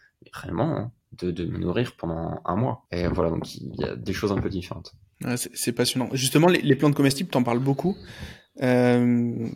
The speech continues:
Speaker 2: putain, moi, je me rappelle que jeune, j'avais mangé une capucine. Euh, j'avais l'impression de,
Speaker 1: Hmm.
Speaker 2: de, de, de, de, d'avoir fait un, le truc le plus, euh, le, le, le plus trash de, de ma vie. Euh, euh, à, à côté de ça, dans nos quotidiens, au, là, moi, je vis, je vis dans la région bordelaise.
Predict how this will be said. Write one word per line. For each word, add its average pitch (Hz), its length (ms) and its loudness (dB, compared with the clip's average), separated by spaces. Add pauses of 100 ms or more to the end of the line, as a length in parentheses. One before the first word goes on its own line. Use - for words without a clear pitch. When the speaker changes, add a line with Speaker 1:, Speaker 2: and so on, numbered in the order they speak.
Speaker 2:
putain, - 160 -4
moi, 123 100 2
je 120 40 0
me 120 60 2
rappelle 120 240 4
que 113 540 0
jeune, 131 320 6
j'avais 120 180 4
mangé 120 300 4
une 139 100 4
capucine. 139 640 2 (640)
Euh, 120 180 4
j'avais 123 200 6
l'impression 123 340 2
de, - 80 8
Speaker 1:
Hmm. 120 200 4
Speaker 2:
de, 117 180 4
de, 117 240 4
de, 117 240 4
de, 117 180 0
d'avoir 113 220 4
fait 127 100 2
un, 120 80 6
le 123 140 8
truc - 200 -2
le 131 80 2
plus, 120 280 0
euh, 117 60 -2 (400)
le, 110 280 4
le, 113 220 4
le 113 160 2
plus 117 160 -2
trash 135 260 4
de, 131 160 6
de 127 140 4
ma 127 120 8
vie. 175 240 6 (100)
Euh, 131 500 10
euh, 123 340 6
à, - 300 0
à 135 80 2
côté 143 220 4
de 131 40 0
ça, - 280 4 (340)
dans 139 160 8
nos 147 120 10
quotidiens, 190 600 6
au, 151 100 6
là, 143 160 8
moi, 151 120 8
je 143 100 6
vis, 135 240 6
je 123 120 2
vis 139 60 4
dans 135 100 6
la 127 80 6
région 131 220 4
bordelaise. 135 480 6